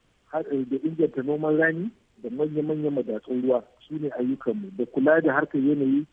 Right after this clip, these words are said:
da ɗaukar irin wannan wato bincike akan yanayin ruwa, duk wani bincike da ya shafi ruwa, auna ri-, eh, eh, ruwan da yake gudana a cikin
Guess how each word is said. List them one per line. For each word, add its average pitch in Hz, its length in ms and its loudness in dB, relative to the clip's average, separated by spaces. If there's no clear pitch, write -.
da 120 60 -12
ɗaukar 147 380 0
irin 151 260 2
wannan 139 360 0
wato 117 640 -2
bincike 120 480 -2
akan 127 640 0
yanayin 139 420 2
ruwa, 143 300 6
duk 330 120 -6
wani 175 180 -2
bincike 202 440 -4
da 135 60 0
ya 139 60 -2
shafi 131 300 -8
ruwa, 135 200 -2
auna 147 280 2
ri-, 131 320 2
eh, 120 340 0
eh, 117 300 -4
ruwan 143 220 4
da 135 80 -2
yake 143 280 -4
gudana 143 420 2
a 113 60 -8
cikin 139 680 -8